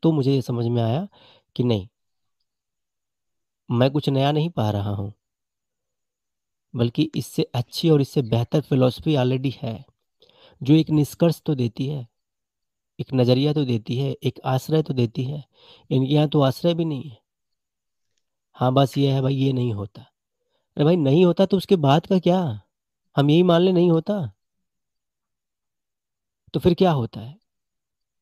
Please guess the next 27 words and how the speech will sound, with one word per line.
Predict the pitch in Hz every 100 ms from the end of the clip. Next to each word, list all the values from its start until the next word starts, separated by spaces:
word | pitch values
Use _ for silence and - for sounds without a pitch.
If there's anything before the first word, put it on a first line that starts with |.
| _ _ _ _ _ _ _ _ _ 156
ईश्वर | 156 - 160
नहीं | 131 117 151
है, |
आत्मा | - 131 147 156
नहीं | 143 131
है, |
तो | 151
फिर | 175
है | 131 147
क्या? | 143 - - _ _ _ _ _ _ _ _ _ _ _ _ _ _ _ _
दुख | 127 139 151
है, | 131 143
दुख | 156 -
का | 147
कारण | - 131 143
है, | 156
तो | -
दुख | 135 131
का | 151
निवारण | 143 127 123 147
तो | 151
समझ | 139 135
में | 143 135
आ | 156
गया | 135
मेरे | 113 110
को। | -